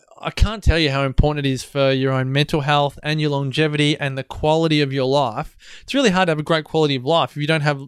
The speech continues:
great people around you to enjoy it with, because you might be doing great things in your work or in your health or in your wealth or in elements of your life, but if you've got no one to share that experience with, it, it feels half empty.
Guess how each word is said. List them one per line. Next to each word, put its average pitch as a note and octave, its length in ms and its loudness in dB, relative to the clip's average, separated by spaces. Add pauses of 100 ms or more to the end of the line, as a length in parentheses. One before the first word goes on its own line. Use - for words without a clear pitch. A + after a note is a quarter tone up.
(100)
great D3+ 260 4
people C#3+ 200 0
around D#3 320 0
you C3+ 100 -8
to D3+ 140 -4
enjoy D#3 300 4
it F3+ 80 -2
with, A2 200 -10
because E3 340 2 (340)
you B3 100 -2
might A#3+ 140 0
be E3+ 80 -6
doing D#3+ 180 -2
great D#3+ 260 -4
things D#3 200 -6
in C3+ 140 -6
your B2 160 -2
work E3+ 500 0
or B2+ 240 2
in C3 100 -2
your B2 200 -2
health F#3 400 0
or C3 180 -2
in C3+ 80 -6
your B2+ 180 -6
wealth G#3 440 0
or B2+ 240 -6 (280)
in D#3+ 100 -6
elements E3+ 300 -8
of D#3 100 -8
your D#3+ 100 -2
life, G3 140 -2
but G3+ 80 -12
if D4 80 -6
you've D4 120 -6
got F#4 140 -6
no D#3 260 -6
one F3+ 120 -6
to D3+ 80 -14
share D3 220 -8
that D3 120 -8
experience B2+ 520 -4
with, A3 180 -2 (160)
it, - 240 -2
it F#3+ 160 -8
feels C4+ 260 2
half G3 220 0
empty. - 320 -10